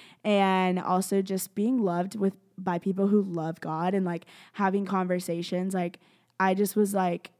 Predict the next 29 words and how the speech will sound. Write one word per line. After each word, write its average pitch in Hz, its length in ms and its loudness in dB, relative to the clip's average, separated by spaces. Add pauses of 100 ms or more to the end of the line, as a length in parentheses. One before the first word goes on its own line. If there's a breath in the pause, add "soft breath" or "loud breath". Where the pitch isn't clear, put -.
(100)
so 185 540 0
honest, 170 480 -4
and 185 160 -2
s-, - 240 -10
I - 160 -4
was 180 80 -2
just 170 140 -8
like, 175 180 -8
"Yeah, 131 120 -6
I 139 200 -4
didn't 185 320 -8
even, - 320 -10
I 190 80 -6
don't 175 240 -8
even - 140 -12
wanna - 160 -12
be - 180 -14
here," 220 240 -8
and 196 180 -6
stuff 180 220 -4
like 175 200 -6
that. 170 320 -4
But 185 240 0 (380 loud breath)
I 226 100 -2
think 240 240 0
just 320 240 -4
being, 214 240 0
like, 202 200 -2
championed, 190 720 -2